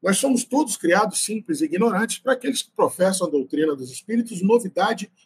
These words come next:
nenhuma nessa afirmação. Mas é importante a gente lembrar que Deus deu a cada um de nós, através das jornadas reencarnatórias sucessivas,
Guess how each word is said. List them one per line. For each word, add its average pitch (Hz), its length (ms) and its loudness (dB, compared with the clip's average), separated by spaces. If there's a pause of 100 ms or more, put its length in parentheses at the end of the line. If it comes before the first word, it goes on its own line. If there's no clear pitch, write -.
(120)
nenhuma 220 600 2 (320)
nessa 151 340 0
afirmação. 127 640 -8 (1000)
Mas 240 180 6
é 302 40 4
importante 269 460 4
a - 20 4
gente 226 200 2
lembrar 202 340 2
que - 160 -20
Deus 240 440 2
deu 220 220 10
a 190 80 6
cada 220 440 2
um 220 160 2
de 233 160 2
nós, 147 720 0 (500)
através 165 600 4
das 202 160 4
jornadas 202 560 2
reencarnatórias 196 720 2
sucessivas, 165 920 -2